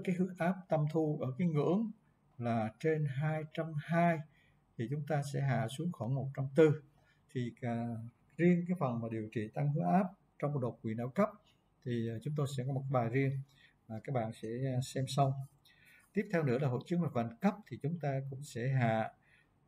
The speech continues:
ngay lập tức và huyết áp xuống, tâm thu xuống dưới một trăm bốn mươi. Và trong lúc này thì là vai trò nổi bật của nitroglycerin. Tiếp theo là bệnh cảnh của suy tim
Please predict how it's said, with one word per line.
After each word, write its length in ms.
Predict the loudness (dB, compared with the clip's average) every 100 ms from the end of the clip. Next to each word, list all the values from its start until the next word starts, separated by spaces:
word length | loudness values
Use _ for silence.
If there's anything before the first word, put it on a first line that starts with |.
| _ _ -2
ngay 140 | 2
lập 120 | 2 2
tức 140 | 2 0 -4 _
và 100 | -6
huyết 160 | -2 0
áp 220 | 0 0 -4 -2
xuống, 340 | 0 0 -4 -12 -20 -10
tâm 120 | -6 -4
thu 320 | 2 4 4 -2 -8
xuống 180 | -4
dưới 120 | 0 2
một 220 | 0 -4
trăm 220 | -6 -4 -2
bốn 200 | 2 6
mươi. 220 | 6 4 0 -16 -20 _ _
Và 240 | 0 2 2
trong 140 | 2 2
lúc 140 | 4
này 320 | 2 2 0 -6
thì 180 | -4 -4
là 100 | -4
vai 180 | -4 -2
trò 260 | -2 -4 -4
nổi 120 | -6
bật 180 | -6 -6 -6
của 120 | -2
nitroglycerin. 840 | -2 0 -4 -4 -8 -2 2 2 -2 _ _ -20 -20 _
Tiếp 160 | -4 -2
theo 260 | 2 2 2
là 100 | 0
bệnh 240 | -4 -6
cảnh 240 | -6 -6 -4
của 100 | -6 -6
suy 80 | -6
tim 120 | -4